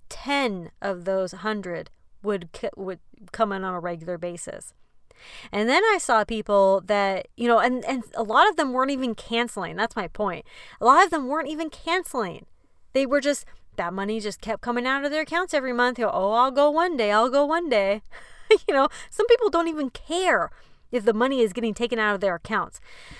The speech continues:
So don't worry about a gym. I don't think a gym is ju-, I don't think a wor-, I don't, I just don't think a gym is worth your time. I don't think it's worth your money. Um, I think that you can buy some weights.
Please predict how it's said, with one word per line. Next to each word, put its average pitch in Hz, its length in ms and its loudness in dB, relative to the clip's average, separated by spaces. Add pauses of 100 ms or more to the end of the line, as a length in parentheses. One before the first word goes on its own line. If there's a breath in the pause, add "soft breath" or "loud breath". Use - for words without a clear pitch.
(120)
So 254 300 6 (140)
don't 370 320 4 (100)
worry 285 320 6
about 247 220 2
a 190 80 -8
gym. 160 500 -8
I 220 80 -2
don't 302 180 0
think - 160 -6
a 190 100 0
gym 208 580 -2
is 185 240 -6
ju-, - 180 -12 (140)
I 202 40 -2
don't 220 140 0
think 214 140 -6
a 180 60 -4
wor-, 170 340 -12
I 202 100 -6
don't, 226 180 -4 (400)
I 208 60 -2
just 254 240 -6
don't 277 140 2
think 226 120 -2
a 202 40 0
gym 190 240 -4
is 170 120 -10
worth 175 240 -10
your 165 100 -14
time. 262 520 -6
I 185 80 -6
don't 196 320 -6
think 190 140 -8
it's - 160 -12
worth 175 160 -10
your 170 80 -8
money. 180 480 -6 (600 loud breath)
Um, 180 460 0 (640)
I 233 80 2
think 254 200 -4
that 240 100 -4
you 226 80 -6
can 202 180 0
buy 196 240 4
some 254 220 -4
weights. 247 420 -2